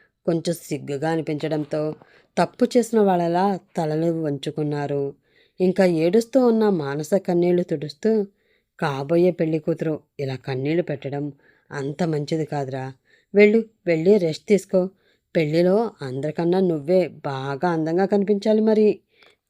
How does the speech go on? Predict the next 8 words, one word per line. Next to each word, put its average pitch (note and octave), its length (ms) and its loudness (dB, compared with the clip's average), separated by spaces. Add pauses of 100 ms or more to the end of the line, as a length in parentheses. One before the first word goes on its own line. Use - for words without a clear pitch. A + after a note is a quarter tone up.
చిన్నగా B3 320 4
నవ్వుతూ F#3 380 2
అన్నాడు E3 420 0
విరాట్. D3+ 640 0 (540)
దాంతో D3+ 460 2
మానస D3+ 500 -2
కూడా D3+ 340 -2
నవ్వింది. D3 640 -4